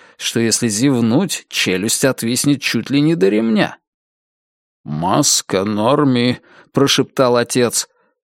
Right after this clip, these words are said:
«Маска должна помочь, если ее натянуть до упора». «Вот это правильно», сказал бык.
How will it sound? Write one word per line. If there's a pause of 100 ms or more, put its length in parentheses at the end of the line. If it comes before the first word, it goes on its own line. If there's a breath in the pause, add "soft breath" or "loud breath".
(140)
«Маска
должна
помочь, (260 soft breath)
если
ее
натянуть
до
упора». (960)
«Вот
это
правильно», (280 soft breath)
сказал
бык.